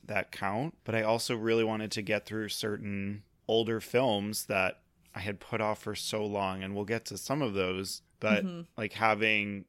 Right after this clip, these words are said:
Speaker 1: different lists on Letterboxd, especially the Criterion Collection, which I've gotten through quite a few, even in the past two weeks. So it's
Speaker 2: Mm-hmm.
Speaker 1: fun getting to those big blind spots. Some we mentioned on our top two hundred episode, but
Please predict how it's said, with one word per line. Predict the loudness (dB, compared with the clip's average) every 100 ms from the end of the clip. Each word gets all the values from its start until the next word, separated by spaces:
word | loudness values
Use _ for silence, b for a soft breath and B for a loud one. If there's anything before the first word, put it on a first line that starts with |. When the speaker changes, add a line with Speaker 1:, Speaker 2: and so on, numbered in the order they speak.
| _
Speaker 1:
different | -6 -4 -6 -4
lists | 0 0 0 -2
on | 0
Letterboxd, | 2 2 4 4 4 2 -6 -12 -12
especially | -12 -8 -4 -4 -2 -4 -4
the | -2 -2 -4
Criterion | -6 -8 -6 -4 -2 -4
Collection, | -2 0 0 -2 -4 -2 -4 -8 _
which | -10 -4
I've | -4 0
gotten | 0 0 -2
through | -8 -8
quite | -4 -2 -2
a |
few, | -4 -6 -6
even | -4 -2
in | -2
the | -4
past | -4 -4 -4 -8
two | -10
weeks. | -10 -10 -10 -8 -10 -10 _
So | -4 0 2
it's | 0 0
Speaker 2:
Mm-hmm. | 0
Speaker 1:
fun | 2 2
getting | 4 4 2
to | -4 -4
those | -2 -4
big | -4 -4 -4 -4
blind | -4 -4 -6
spots. | -2 2 2 0 -2 -10 -12 _ _
Some | -6 -4
we | -2 -2
mentioned | -4 -4 -4 -4 -6 -8 -8
on | -6 -4
our | -4 -6
top | -4 -4 -4
two | -6 -6
hundred | -2 2
episode, | 2 0 -2 0 2 2 -2
but | -2 0 0